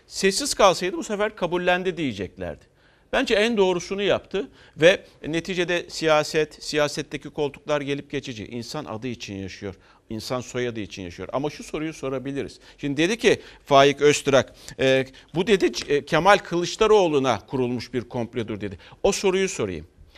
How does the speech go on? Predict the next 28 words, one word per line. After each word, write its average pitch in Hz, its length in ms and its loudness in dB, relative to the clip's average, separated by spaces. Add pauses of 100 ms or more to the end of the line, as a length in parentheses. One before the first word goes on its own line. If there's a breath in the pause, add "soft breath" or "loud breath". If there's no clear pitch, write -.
(140 soft breath)
Bu 220 80 -2
sorunun 202 340 4
cevabını 170 520 4
bugün 175 280 -4
konuştuğum 196 480 -2
her 214 140 -4
arkadaşıma 139 640 -2
da 139 80 -6
soruyorum. 120 420 -8
Herkesten 160 440 -6
farklı 147 320 -6
farklı 143 280 -6
cevaplar 123 440 -6
alıyorum. 101 360 -10 (480 soft breath)
Peki 180 280 -4 (160 loud breath)
ortak 202 460 4
bir 220 80 0
şeyde 208 360 2
buluşamadık. 170 640 -2 (160 loud breath)
Ha, 185 120 2
Faik 190 400 6
Bey 220 300 6
kesin 208 320 0
cevap 180 340 4
vermiş 170 320 4
gibi. 101 300 -6
Bunun 147 200 -4
kesin, 214 460 -4